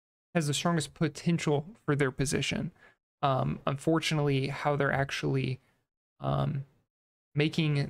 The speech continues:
their position come about, they're actually executing their position, is a bit poor. They could be way more aggressive right now. Um, they have five cards, so potentially a big trade.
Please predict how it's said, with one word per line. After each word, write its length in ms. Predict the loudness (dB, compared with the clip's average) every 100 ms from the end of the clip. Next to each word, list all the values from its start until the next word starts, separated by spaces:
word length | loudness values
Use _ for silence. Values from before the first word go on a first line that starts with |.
| -2
their 100 | -2
position 680 | 0 0 0 2 2 2 0
come 140 | 0
about, 300 | 2 2 2
they're 120 | 2 0
actually 320 | 0 0 0
executing 560 | 0 -2 0 2 2
their 140 | 2 2
position, 500 | 2 0 0 0 0 -6 -20 _
is 240 | 0 2 0 -2
a 20 |
bit 240 | 0 -2
poor. 400 | -2 2 2 2
They 140 | 2 0
could 120 | -2
be 100 | -2
way 360 | 0 2 4
more 200 | 4 4
aggressive 460 | 2 2 0 0 0
right 180 | 0 0
now. 260 | 0 0 -2 -6 -10 -10 -10 -6 -4
Um, 160 | -2 0
they 80 | 2
have 200 | 2 2
five 220 | 0 0
cards, 320 | 0 0 0
so 80 | 0
potentially 500 | 0 0 -2 2 2
a 40 |
big 260 | 2 0 0
trade. 480 | 0 2 2 2